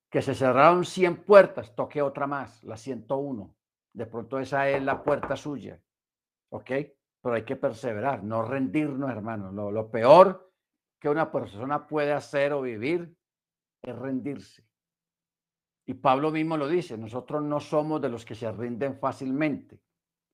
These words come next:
sino que buscamos siempre perseverar, persistir. Bendito sea el nombre del Eterno. Entonces,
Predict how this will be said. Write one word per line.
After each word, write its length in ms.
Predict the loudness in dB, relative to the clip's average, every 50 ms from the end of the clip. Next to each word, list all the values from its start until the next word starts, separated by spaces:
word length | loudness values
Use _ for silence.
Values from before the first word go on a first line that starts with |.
| _ _
sino 640 | _ -14 -12 -6 0 4 4 4 4 2 -4 -16 _ _ _ _ _
que 100 | -4 -4
buscamos 480 | -4 -4 -4 -4 -4 -2 -2 -2 -4 -6
siempre 640 | -6 -4 -4 -4 -4 -4 -6 -6 -6 -6 -8 -12 _ _ _ _ _ _
perseverar, 880 | -4 -4 -4 -6 -8 -8 -6 -6 -4 -4 -2 -2 -2 -2 -4 -10 -20 _ _ _ _ _
persistir. 1040 | 0 0 0 -2 -4 -12 -12 -12 -14 -14 -14 -20 _ _ -2 -2 -2 -8 -20 _ _ _ _ _ _ _ _ _ _ _ _ _ _ _ _ _ _ _ _ _ _ _
Bendito 840 | -6 -4 -4 -4 2 2 2 2 4 2 0 0 0 -4 -12 _ _ _ _ _ _ _ _
sea 220 | _ -6 -2 -2 -2
el 120 | 0 0
nombre 320 | -2 -2 -2 -2 -2 0
del 140 | 0 -2 -2
Eterno. 340 | -6 -6 -6 -8 -8 -8 -18 _ _ _ _ _ _ _ _ _ _ _ _ _ _ _ _ _ _
Entonces, 680 | _ _ 2 2 6 6 4 4 4 2 -6 -18 _